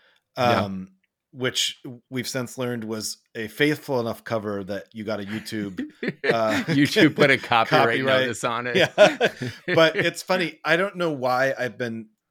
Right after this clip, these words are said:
Speaker 2: I've been in sort of a Guns N' Roses phase and thinking about those guys.
Speaker 1: Mm-hmm. It
Speaker 2: Um,
Speaker 1: happens.
Speaker 2: just thinking about their sort of really weird history and how there's a whole phase where,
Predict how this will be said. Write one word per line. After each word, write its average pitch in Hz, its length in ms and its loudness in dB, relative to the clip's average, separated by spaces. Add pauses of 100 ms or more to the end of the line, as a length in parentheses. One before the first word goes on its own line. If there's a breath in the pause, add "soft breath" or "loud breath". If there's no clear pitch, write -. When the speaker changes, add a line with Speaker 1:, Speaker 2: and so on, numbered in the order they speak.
(120)
Speaker 2:
I've 117 180 -4
been 120 160 -6
in 117 300 -8
sort 123 200 -6
of 113 120 -4
a 110 100 0
Guns 110 340 -6
N' 107 140 -4
Roses 101 520 -6
phase 104 420 -6
and 92 180 -8
thinking 107 540 -10
about 123 340 -4 (220)
those 123 240 -4
guys. 120 560 0
Speaker 1:
Mm-hmm. 135 40 -16 (460 soft breath)
It 123 40 -2
Speaker 2:
Um, 113 260 4
Speaker 1:
happens. 92 460 -4 (300)
Speaker 2:
just 147 220 -4
thinking 160 260 -8
about 120 280 -2
their 110 120 -4
sort 113 240 -6
of 101 260 -10
really 110 280 -2
weird 101 400 -6
history 92 680 -8
and 90 400 -10
how 90 360 -2
there's 92 180 -6
a 92 60 -6
whole 101 220 -2
phase 95 480 -4
where, 87 340 -4